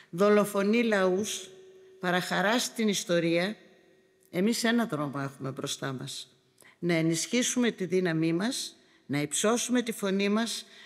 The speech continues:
κόντρα σε όσους παίρνουν θάνατο, κατατρεγμούς και προσφυγιά. Δυνατό K K E και στην Ευρωβουλή, κέντρο αποφάσεων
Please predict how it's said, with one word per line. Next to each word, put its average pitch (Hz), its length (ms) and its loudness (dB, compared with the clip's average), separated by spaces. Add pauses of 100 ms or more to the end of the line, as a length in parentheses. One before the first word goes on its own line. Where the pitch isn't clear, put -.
(140)
κόντρα 240 460 4
σε 190 200 -2
όσους 180 380 -2
παίρνουν 175 340 0
θάνατο, 170 680 -2
κατατρεγμούς 165 760 -4
και 175 120 -10
προσφυγιά. 151 640 -8 (840)
Δυνατό 165 560 0
K 196 120 2 (180)
K 175 180 -2
E 165 200 0 (720)
και 185 180 2
στην 190 280 -4
Ευρωβουλή, 165 840 -4 (360)
κέντρο 180 400 2
αποφάσεων 160 840 -2